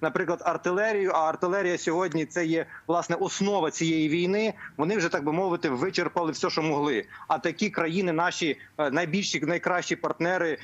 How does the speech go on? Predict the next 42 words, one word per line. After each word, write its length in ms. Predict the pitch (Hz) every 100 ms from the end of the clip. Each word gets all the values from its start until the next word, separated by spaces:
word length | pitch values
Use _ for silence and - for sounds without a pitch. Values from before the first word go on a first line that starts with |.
| -
е, 260 | - 131 147
Естонія, 600 | 151 - 196 185 175 165
Литва, 380 | 151 143 139 180
Латвія, 560 | 143 175 196 160 170 151 - - -
та 80 |
вони 140 | 165 190
взагалі 340 | 160 175 185
все 280 | - - 202
віддали, 380 | 156 127 131 120
все, 180 | - 123
що 140 | 135
мали. 300 | 120 104 98 - - - -
Тобто 200 | 180 143
в 40 | 160
них 160 | 190
вже 140 | 147 165
взагалі 340 | 143 170 190
практично, 540 | 123 - 143 208 160 135 - -
е, 260 | 147 143
діючої 500 | 131 190 185 175 160
арти 380 | 170 175 - 180
немає. 460 | 156 156 139 110 110
Вони 220 | 143 170
вся, 200 | - 180
вона 180 | 156 156
вся 200 | - 147
в 60 |
нас. 320 | 135 101 - - - -
Тому 200 | 185 202
якщо, 560 | 185 - - 214 165 - - -
е, 100 | 147
є 180 | 160
дискусія, 680 | 170 190 - 226 233 - 160
ну, 120 | 151
ну 100 | 196
хай 200 | - 214 -
з 160 | -
цією 240 | - 202 185
дискусією 600 | 185 - 214 - 175 -
прийдуть 380 | 190 180 165
зараз, 360 | 135 165 156 151
розкажуть 580 | 151 - 180 151 139